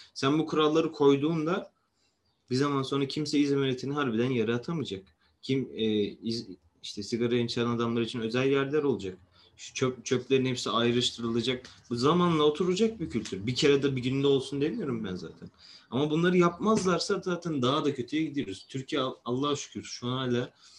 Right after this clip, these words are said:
çok ciddi bir işte karbon emisyonları, pislik konusunda çok yüksek değil ama ister istemez yükseleceğiz. Seksen milyona ulaştı ülke artık. Yani yavaş yavaş patlatacağız yani. Her yer kirlenecek, nefes alamayacaksınız.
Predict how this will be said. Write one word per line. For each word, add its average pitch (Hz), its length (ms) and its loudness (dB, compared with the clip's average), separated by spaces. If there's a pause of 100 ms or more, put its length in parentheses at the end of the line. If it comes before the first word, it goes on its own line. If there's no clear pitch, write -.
(360)
çok 123 240 0
ciddi 123 360 -2
bir 120 200 2
işte - 220 -8
karbon 113 360 -2
emisyonları, 110 680 -2
pislik - 360 -10
konusunda 110 440 -6
çok 107 240 -6
yüksek 120 420 -6
değil 147 200 0
ama 143 260 -2 (400)
ister - 280 0
istemez 113 460 0
yükseleceğiz. 110 500 -4
Seksen 113 400 -2
milyona 98 320 -2
ulaştı 104 380 -2
ülke 95 280 -6
artık. - 220 -14 (160)
Yani 92 200 -6 (440)
yavaş 117 360 4
yavaş 113 420 0
patlatacağız 110 680 -4
yani. 90 240 -8 (640)
Her 120 160 2
yer 107 240 -4
kirlenecek, 104 640 -6
nefes 107 320 -4
alamayacaksınız. 104 840 -2